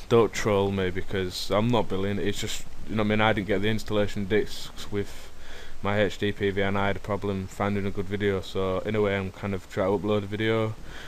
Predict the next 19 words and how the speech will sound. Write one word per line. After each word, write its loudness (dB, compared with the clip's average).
for -4
people, 0
so -2
that, 0
you -2
know, 0
if -4
they're 0
having -2
the -4
same -2
problem, -2
then -4
maybe 0
this -6
video 0
might 0
help 0
them. -6